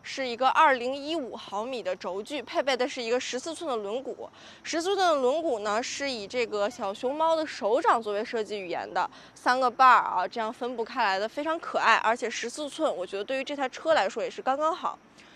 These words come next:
比较值得一说的是它这个后视镜的部分，后视镜它是做了一个仿碳纤维的面板的这种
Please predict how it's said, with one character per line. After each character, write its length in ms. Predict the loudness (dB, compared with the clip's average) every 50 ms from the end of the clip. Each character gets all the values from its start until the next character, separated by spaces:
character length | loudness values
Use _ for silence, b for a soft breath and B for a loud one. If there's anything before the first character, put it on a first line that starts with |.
| B B B
比 100 | 0 4
较 120 | 6 6
值 140 | 6 6 6
得 140 | 8 8 8
一 100 | 8 6
说 240 | 2 4 6 6 8
的 160 | 8 6 4
是 180 | 4 0 -2 -2
它 240 | 0 4 4 4
这 300 | 4 4 2 4 4 4
个 320 | 4 0 0 2 2 2 2
后 160 | 2 0 -4
视 140 | -4 -4 -6
镜 200 | -4 -2 -2 -2
的 80 | -2
部 160 | -2 -4 -6 -4
分， 160 | -4 -6 -6 -6 B B B
后 100 | 2 2
视 160 | 2 0 -2
镜 220 | -2 0 0 0
它 120 | 0 0 -2
是 80 | -2
做 200 | -2 0 2 4
了 100 | 4 4
一 80 | 4 4
个 100 | 2 2
仿 320 | 2 0 -4 -6 -6 -6
碳 240 | -8 -8 -6 -6 -6
纤 300 | -4 -4 -2 -2 0 0
维 160 | 0 0 0
的 80 | 0 -2
面 260 | -2 -2 -2 -2 -2
板 80 | -4 -6
的 80 | -8
这 120 | -8 -8 -8
种 120 | -10 -10